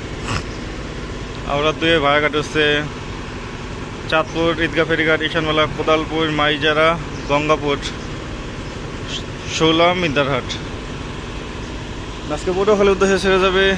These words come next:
প্রিন্স কামাল এক সন্ধ্যা সাতটায়। গতকাল বিকেল চারটা পাঁচচল্লিশ মিনিটে কাজল সাতের ভিতরে ঢুকছি,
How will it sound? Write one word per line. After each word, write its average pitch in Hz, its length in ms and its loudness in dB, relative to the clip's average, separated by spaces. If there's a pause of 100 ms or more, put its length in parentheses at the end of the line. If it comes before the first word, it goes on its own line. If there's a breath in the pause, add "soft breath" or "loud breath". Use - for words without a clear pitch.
(560)
প্রিন্স 175 280 2 (260)
কামাল 156 240 4
এক 180 160 6 (320)
সন্ধ্যা 135 400 6
সাতটায়। 180 540 4 (2750)
গতকাল 175 520 6 (140)
বিকেল 175 520 4 (240)
চারটা 180 320 4
পাঁচচল্লিশ 180 540 4
মিনিটে 185 320 4
কাজল 165 340 4
সাতের 160 520 6 (420)
ভিতরে 151 440 4
ঢুকছি, 160 560 2